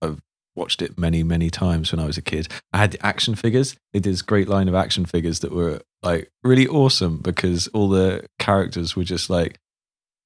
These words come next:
over the top. Like, the actual action figures were kinda, like, all, had all these, like, weird sort of limbs and facial features and stuff. Uh, I had a, uh, Dick Tracy watch, which was pretty cool. Used to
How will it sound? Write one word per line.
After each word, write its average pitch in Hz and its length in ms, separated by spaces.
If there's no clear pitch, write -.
over 101 240
the 90 120
top. 76 380
Like, 85 100
the 101 80
actual 101 280
action 98 300
figures 85 300
were 85 60
kinda, 85 200
like, 87 140
all, 87 120
had 90 180
all 87 100
these, 85 240
like, 87 300
weird 87 360
sort 85 220
of 80 160
limbs 82 520
and 78 200
facial 85 280
features 80 480
and 69 120
stuff. - 340
Uh, 85 300
I 92 140
had 85 520
a, 85 380
uh, 85 240
Dick 82 220
Tracy 92 320
watch, - 580
which - 180
was 87 120
pretty 87 200
cool. 95 380
Used 95 160
to - 80